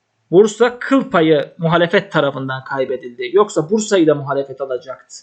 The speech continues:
Böyle bir tabloyla karşı karşıya kaldık. Samsun'u bile muhalefetin alabilecek gücü vardı.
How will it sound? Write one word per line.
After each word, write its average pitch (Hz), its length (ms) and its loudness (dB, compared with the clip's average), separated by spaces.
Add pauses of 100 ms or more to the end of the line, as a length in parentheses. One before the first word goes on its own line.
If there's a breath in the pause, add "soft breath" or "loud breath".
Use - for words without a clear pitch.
(600)
Böyle 165 260 6
bir 151 120 -8
tabloyla 170 720 4 (340)
karşı 208 400 0
karşıya 185 560 2
kaldık. 196 540 2 (720)
Samsun'u 220 500 2
bile 208 160 4
muhalefetin 196 580 2
alabilecek 185 580 4
gücü 190 260 -6
vardı. 127 480 0